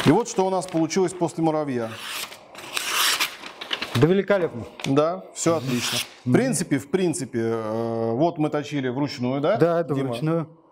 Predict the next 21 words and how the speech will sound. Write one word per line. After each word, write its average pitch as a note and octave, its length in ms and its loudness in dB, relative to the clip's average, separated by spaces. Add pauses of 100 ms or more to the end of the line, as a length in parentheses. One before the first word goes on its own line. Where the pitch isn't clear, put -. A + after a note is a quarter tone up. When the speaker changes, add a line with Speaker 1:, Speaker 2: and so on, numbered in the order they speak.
(760)
Speaker 2:
Мгм. A#2+ 340 4 (840)
Мгм. A#2+ 340 4 (420)
Speaker 1:
И E3+ 60 4
тоже E3 280 0
заточили, D3 540 0
времени D3 320 0
было C3 240 -2
у C3 60 -2
нас B2 240 -4
немного. B2 500 0 (1700)
То C3+ 80 6
есть A#2 120 2
до C#3+ 100 4
пятнадцати D#3+ 500 2
тысяч C3 200 0
грит C#3+ 220 0
мы C3+ 140 -2
выводить, C3 320 -2
конечно, B2 360 -6
ножи A#2+ 280 0
не. A#2 180 -4